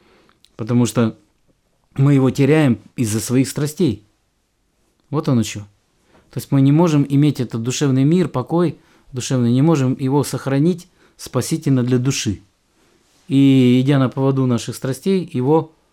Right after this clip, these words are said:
теряем. Вот. Прогоняем как бы из себя. А когда человек идет по пути смирения, кротости,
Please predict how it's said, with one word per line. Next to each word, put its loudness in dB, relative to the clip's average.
теряем. 0
Вот. -8
Прогоняем 0
как -6
бы -4
из -8
себя. -14
А -8
когда 2
человек 0
идет -2
по -4
пути -8
смирения, -2
кротости, -8